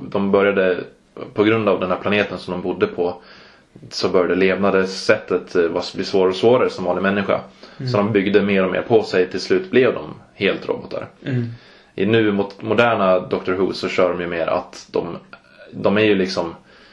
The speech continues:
Speaker 1: från grunden biologiska. Men det de gör är att de går runt och tar människor och bygger om dem totalt till robotar.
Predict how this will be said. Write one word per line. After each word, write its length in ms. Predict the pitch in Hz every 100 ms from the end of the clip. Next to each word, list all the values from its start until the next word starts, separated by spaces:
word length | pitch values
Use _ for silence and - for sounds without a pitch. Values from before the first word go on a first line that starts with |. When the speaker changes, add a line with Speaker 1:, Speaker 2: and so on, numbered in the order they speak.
| - _ _ _ _ -
Speaker 1:
från 240 | - 107
grunden 500 | 120 147 151 110 95
biologiska. 800 | 95 95 147 107 85 - - 110 110 - _ _ _ _ _ _ _ _
Men 480 | 104 101 95 95 95 - - -
det 180 | - 107
de 140 | 104
gör 260 | 120 143 92
är 40 |
att 100 | 87
de 140 | 98 98
går 100 | 101
runt 300 | 113 107 98
och 180 | 92 -
tar 460 | 151 127 92 90 - - _ _ _ _ _
människor 640 | - 107 92 98 - 110 113 _ _ _ _ _ _ _ _ _ - -
och 160 | - 107
bygger 280 | 101 104
om 260 | 127 151 104
dem 200 | 90 87
totalt 600 | - 101 - 127 - -
till 140 | - 90
robotar. 440 | - - - -